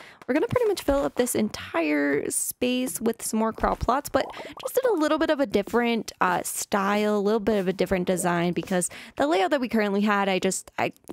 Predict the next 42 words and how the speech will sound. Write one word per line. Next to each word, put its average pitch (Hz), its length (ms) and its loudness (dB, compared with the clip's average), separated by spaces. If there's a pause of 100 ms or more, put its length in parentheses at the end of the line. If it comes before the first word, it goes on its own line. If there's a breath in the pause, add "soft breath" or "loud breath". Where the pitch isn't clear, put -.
(160)
I 320 80 2
don't 392 160 2
know, 294 140 2
I 202 120 0
didn't, 226 380 -4
wasn't 330 320 0 (100)
really 226 260 2
feeling 185 380 2
it 185 120 0
that 202 140 0
much. - 420 -2 (440 loud breath)
So - 160 0
I 320 60 2
think 453 240 0
this 554 160 0
layout 320 280 2
is 277 160 2
going 254 260 2
to - 100 0
be 208 280 2
quite 587 380 0
a 453 60 0
bit 285 260 0
bigger 269 320 2
than 240 160 2
what 226 160 2
we 226 140 2
originally 226 500 2
had. 208 480 0 (560 loud breath)
But 254 100 -4
we 254 180 0
are 277 120 0
just 254 240 -4
gonna 233 220 0
come 220 340 0
down 202 340 -2
here 339 600 -4
like 233 400 -2
so. 220 1040 -4 (560 soft breath)
Uh, 214 300 0
possibly 415 880 0
not 262 320 2